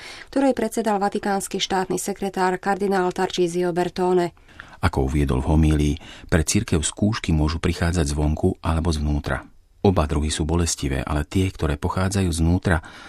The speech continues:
Speaker 2: sú prirodzene ťažšie a ponižujúcejšie. Stretli ste sa tu všetci, aby ste načúvali nástupcovi svätého Petra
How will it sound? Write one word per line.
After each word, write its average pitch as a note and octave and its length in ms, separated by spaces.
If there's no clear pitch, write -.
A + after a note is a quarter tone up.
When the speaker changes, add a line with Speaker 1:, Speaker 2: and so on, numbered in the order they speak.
Speaker 2:
sú - 240
prirodzene D#2+ 480
ťažšie D#2+ 400
a E2 160
ponižujúcejšie. C#2+ 960
Stretli G2 400
ste B2 160
sa G#2+ 160
tu G2+ 80
všetci, - 720
aby F2+ 160
ste - 160
načúvali F#2 560
nástupcovi E2+ 640
svätého D#2+ 400
Petra D2+ 400